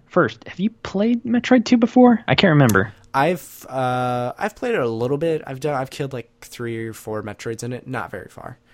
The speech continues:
Speaker 1: Can you, I was gonna say, is it very, can you tell if it's very reminiscent to Samus Returns here? Or,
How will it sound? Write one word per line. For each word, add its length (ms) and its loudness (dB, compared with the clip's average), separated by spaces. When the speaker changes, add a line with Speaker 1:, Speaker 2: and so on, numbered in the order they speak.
Speaker 1:
Can 240 6
you, 260 8
I 60 6
was 100 6
gonna 100 6
say, 200 2
is 280 0
it 200 2
very, 400 6
can 200 2
you 80 4
tell 420 6
if 120 4
it's 80 -2
very 220 4
reminiscent 680 0
to 120 0
Samus 680 4
Returns 360 6
here? 420 6
Or, 460 4